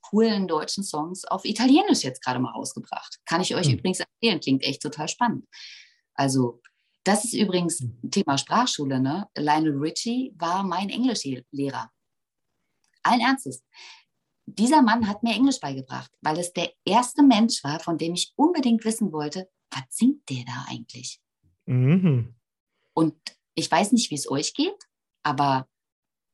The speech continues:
Speaker 1: ich finde, über Musik kann man auch super lernen, sch-, neue Sprachen lernen.
Speaker 2: Ja, also ich habe über die Beatles Englisch gelernt,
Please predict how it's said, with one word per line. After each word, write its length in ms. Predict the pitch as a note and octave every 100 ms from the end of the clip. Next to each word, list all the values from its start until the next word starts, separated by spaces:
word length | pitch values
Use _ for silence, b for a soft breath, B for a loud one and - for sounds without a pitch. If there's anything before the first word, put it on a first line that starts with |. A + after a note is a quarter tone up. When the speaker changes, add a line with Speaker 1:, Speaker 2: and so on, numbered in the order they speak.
| -
Speaker 1:
ich 160 | C3+
finde, 220 | - E3 A#3
über 140 | F3
Musik 380 | D3+ C#3+ C#3+ D#3+
kann 140 | A3
man 160 | G#3 F#3+
auch 120 | -
super 340 | - F3+ F#3 F3
lernen, 600 | F#3 G3 C3 A#2+ B2+ D3
sch-, 180 | - D#3+
neue 280 | D3+ F3
Sprachen 460 | E3+ - G3+ A3 C#3
lernen. 520 | A2+ A2+ A#2+ B2 C3 _ _ _ _ _ _ _ B B B B
Speaker 2:
Ja, 280 | A2+ D3+ D#3
also 280 | B2+ A#2+
ich 220 | - B2+ C3+
habe 180 | C3
über 200 | C#3 C3
die 100 | B2+
Beatles 400 | B2 B2+ C3 A#2+
Englisch 400 | B2+ C3+ C3+ B2
gelernt, 500 | - A#2+ B2+ C3+ D3+